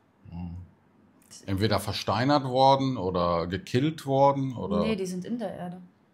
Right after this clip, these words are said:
Speaker 1: oder in der Erde.
Speaker 2: Nee, sagt Flux, die sind in die Erde gegangen.
Speaker 1: Ach so.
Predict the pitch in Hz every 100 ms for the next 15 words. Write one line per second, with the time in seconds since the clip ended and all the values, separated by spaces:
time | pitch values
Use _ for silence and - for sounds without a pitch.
0 | _ _ _ - - 90 85 110 151 135
1 | 113 131 143 143 139 139 139 202 190 -
2 | 247 233 - 190 175 180 - 269 208 -
3 | 165 170 165 - 175 180 - _ - 113
4 | 185 131